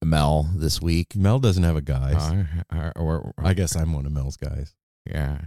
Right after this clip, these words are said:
Speaker 1: Well, it
Speaker 2: Okay.
Speaker 1: depends on how you spell guys, but you know what I
Speaker 2: Anyhow.
Speaker 1: mean. So we're bringing you a, s-, a special, uh, a
Speaker 2: Mid-, midweek.
Speaker 1: a mid-, midweek.
Speaker 2: Well, Thursday is our normal, um,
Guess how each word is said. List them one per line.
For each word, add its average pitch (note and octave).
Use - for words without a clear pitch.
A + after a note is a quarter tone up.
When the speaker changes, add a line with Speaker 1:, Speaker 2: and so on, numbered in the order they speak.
Speaker 1:
Well, A#2
it -
Speaker 2:
Okay. D#2+
Speaker 1:
depends F2+
on D#2
how D2
you D2+
spell C#2+
guys, C2
but A1+
you D2+
know D#2+
what F2+
I F2
Speaker 2:
Anyhow. C2
Speaker 1:
mean. D2
So F#2
we're G#2+
bringing A2
you E2+
a, D#2
s-, -
a D#2
special, D2+
uh, B1
a -
Speaker 2:
Mid-, F2+
midweek. F#2+
Speaker 1:
a A2
mid-, C3
midweek. A#2+
Speaker 2:
Well, G3
Thursday F3
is G#2+
our F#2+
normal, F#2+
um, D2